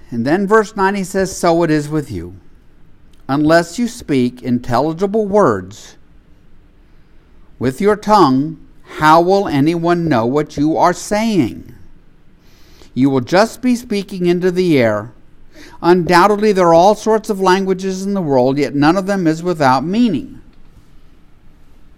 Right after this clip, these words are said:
Because Paul's a traveler, he's a learned man, he's run into different languages. But the point of language is to enable us to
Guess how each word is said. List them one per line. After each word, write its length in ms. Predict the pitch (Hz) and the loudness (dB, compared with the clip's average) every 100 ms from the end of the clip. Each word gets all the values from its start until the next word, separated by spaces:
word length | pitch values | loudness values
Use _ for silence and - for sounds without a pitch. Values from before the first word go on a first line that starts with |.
| - - - - - | -20 -20 -20 -20 -20
Because 480 | - 180 147 - - - - - - - | -10 -8 -8 -14 -20 -20 -20 -20 -20 -14
Paul's 380 | 139 160 156 | -8 -8 -8
a 120 | 160 151 - - - - - - | -14 -14 -18 -20 -20 -20 -20 -18
traveler, 540 | - 110 120 127 139 156 | -8 -4 -4 -6 -10 -10
he's 200 | 160 151 | -10 -10
a 120 | 131 | -12
learned 360 | 98 113 120 101 | -8 -6 -6 -8
man, 300 | 107 120 143 | -8 -8 -6
he's 180 | 135 127 | -8 -6
run 140 | 127 | -6
into 220 | 120 113 | -6 -8
different 320 | 110 120 104 | -10 -12 -12
languages. 640 | 92 113 104 113 156 190 - - - - - - - - - | -10 -10 -10 -12 -12 -14 -16 -20 -20 -20 -20 -20 -20 -20 -12
But 180 | 160 160 | -10 -8
the 80 | 175 | -8
point 320 | - 208 214 | -4 -4 -2
of 100 | 165 | -4
language 520 | 170 233 262 196 170 | -2 0 0 0 -2
is 180 | 185 180 | -4 -6
to 100 | 185 | -8
enable 380 | 185 190 190 196 | -6 -6 -4 -4
us 200 | 190 - | -6 -8
to 440 | - 202 190 175 | -12 -8 -8 -10